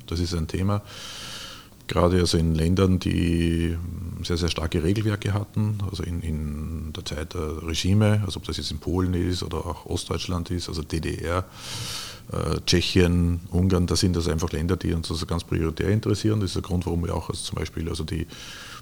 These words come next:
äh, Natalia L L, also, also eine der wirklich wichtigsten, äh, feministischen Künstlerinnen, also Polens, äh, gezeigt haben. Das war interessanterweise, man, das ist vierundachtzig Jahre alt geworden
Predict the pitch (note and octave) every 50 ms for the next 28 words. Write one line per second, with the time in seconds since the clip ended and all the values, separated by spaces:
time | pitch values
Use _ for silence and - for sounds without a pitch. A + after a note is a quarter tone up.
0 | - - - - E2+ E2+ F2 E2+ E2 D#2+ D#2+ E2 E2 D#2+ F2 F2 E2 D#2 D#2+ -
1 | - D2+ E2 E2+ E2 D#2+ E2 D#2+ D2+ E2+ G2 G#2 G#2+ G2 F#2+ - - - F2 D2+
2 | E2 E2 D#2 E2 E2+ D#2+ D2+ E2 D#2+ D#2+ D#2 D#2+ E2 E2+ - - - - F2 E2+
3 | F2+ F2 - F2+ - E2+ F2+ F#2+ - - - - - - F2+ F2 E2+ E2+ E2 E2
4 | D#2+ D#2+ E2 D#2+ E2 - - - - - - - - - - - D#2+ D#2 D#2 D#2+
5 | D#2+ E2 - - E2 E2 F2 F#2 F#2+ - - F#2+ - - E2 F2 F2 - - F#2+
6 | F#2+ - - E2 E2 E2+ E2+ E2+ E2+ D#2+ D#2+ D#2+ D#2 D#2 - - D2 F2+ F#2+ G#2
7 | A2 A2 - - - - - - - - - - - - - - F#2+ F#2+ F#2 F#2
8 | F#2 F#2 - - - - F#2+ G2 - - - A2 A2 A2+ A2+ - - - - -
9 | - E2+ E2 E2+ E2+ E2 - E2 E2 - D#2+ D#2+ - E2+ E2 E2 F2 F2 D#2+ D#2+
10 | E2+ E2 E2+ D#2+ - - E2+ E2+ E2 D#2+ E2 - - - E2+ - E2 E2+ F#2+ G#2
11 | G2 G2 G2+ G2+ - - F#2+ F2+ F#2+ F#2 G2 F#2+ G2 G2+ F#2+